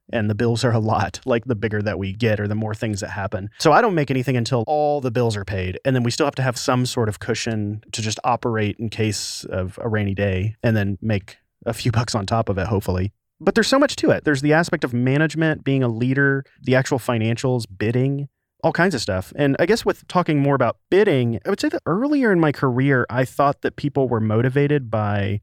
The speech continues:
being the cheapest. Later in my career, I realized that many of the biggest clients in the world will knock you out of contention just because you were too cheap. I've seen it happen many times.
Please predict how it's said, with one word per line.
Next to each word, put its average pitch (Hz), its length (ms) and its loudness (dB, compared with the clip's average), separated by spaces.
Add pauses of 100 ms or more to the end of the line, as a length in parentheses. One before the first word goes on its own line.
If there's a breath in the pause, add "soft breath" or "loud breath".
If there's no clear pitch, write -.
being 127 360 2
the 104 100 -6
cheapest. - 640 -6 (100)
Later 143 340 4
in 170 80 2
my 165 120 2
career, 160 400 0
I 139 100 2
realized 123 840 0
that 117 380 2
many 143 680 0
of 123 160 -6
the 120 80 -4
biggest 120 400 -2
clients 117 360 -2
in 120 80 -2
the 110 80 -2
world 107 560 -2 (120)
will 117 400 0
knock 117 340 -2
you 123 140 2
out 113 120 0
of 113 80 -4
contention 107 600 -4
just 107 220 -4
because 101 400 -4
you 101 80 -6
were 95 160 -10
too 90 180 -6
cheap. - 300 -14 (680 soft breath)
I've - 80 -20
seen 147 120 4
it 120 40 4
happen 117 220 2
many 104 160 -2
times. - 380 -8